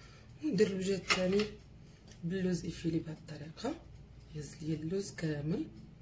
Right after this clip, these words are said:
بهذه الطريقه هذا البنات. نعاود نزيد بهذا الشكل ونسالي الشكل الثالث. نعاود معكم وحده اخرى،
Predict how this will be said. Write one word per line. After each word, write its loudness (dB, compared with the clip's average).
بهذه 0
الطريقه -8
هذا -10
البنات. -2
نعاود 0
نزيد 0
بهذا -6
الشكل 0
ونسالي 4
الشكل 0
الثالث. -4
نعاود 4
معكم 2
وحده -2
اخرى، 0